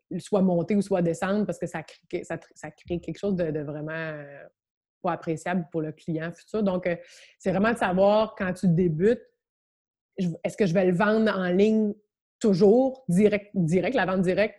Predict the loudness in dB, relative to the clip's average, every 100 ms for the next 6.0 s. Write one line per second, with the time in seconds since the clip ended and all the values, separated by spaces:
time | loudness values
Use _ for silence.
0 | _ _ _ _ -2 2 0 0 _ _
1 | _ -2 0 2 2 2 2 0 0 -4
2 | -6 -4 -2 -4 -6 -6 0 0 2 2
3 | 2 0 -10 -8 -2 0 2 2 0 0
4 | 0 0 0 0 0 -2 -2 -4 -4 -2
5 | 0 0 0 -4 -2 -2 -2 -2 -2 -2